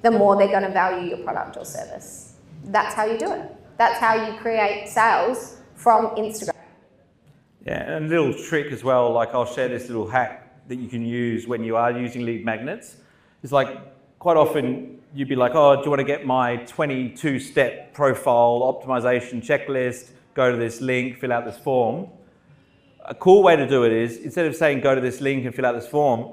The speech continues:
Speaker 2: is you say, "Comment below with checklist." And so all of those,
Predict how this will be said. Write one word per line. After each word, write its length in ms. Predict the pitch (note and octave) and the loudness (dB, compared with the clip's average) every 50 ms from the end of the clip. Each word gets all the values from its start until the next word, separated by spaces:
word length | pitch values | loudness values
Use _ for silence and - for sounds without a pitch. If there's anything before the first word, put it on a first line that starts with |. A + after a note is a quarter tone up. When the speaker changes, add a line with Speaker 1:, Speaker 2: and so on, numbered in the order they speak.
| - | -6
Speaker 2:
is 300 | C#3+ C#3 C3 A2 - - - - | -4 -2 -2 -2 -6 -10 -14 -12
you 120 | C#3 C3+ A#2+ | -10 -8 -4
say, 340 | - D#3 C#3+ C3 B2+ B2+ - | 0 2 2 2 2 0 -4
"Comment 420 | - - F3+ E3+ E3+ D#3+ D3+ D#3+ | -4 0 0 2 2 0 -4 -2
below 480 | - C3+ C3 C3 B2+ B2+ C3 B2+ C3 B2+ | -2 2 4 6 6 6 6 4 0 -2
with 600 | C3 B2+ B2+ A#2+ A#2 A#2 - - - - _ _ | -2 0 0 0 0 -2 -6 -14 -20 -20 _ _
checklist." 560 | - - D3 B2+ - A#2 F#2+ E2 - - - - _ _ _ _ _ _ - _ _ _ _ _ _ | -6 -4 -4 -4 -2 -4 -6 -6 -8 -14 -20 -20 _ _ _ _ _ _ -20 _ _ _ _ _ _
And 160 | - C3+ C3 - | -10 -10 -8 -4
so 420 | - C#3+ C3 B2+ B2+ B2 B2+ - | 0 2 4 4 4 2 0 -2
all 200 | - E3 F3+ F3 | 0 0 2 2
of 80 | D#3+ C#3 | 2 2
those, 500 | D3 C#3+ C#3+ C#3 C3+ B2 - - - - | 4 4 4 4 2 0 -4 -8 -14 -18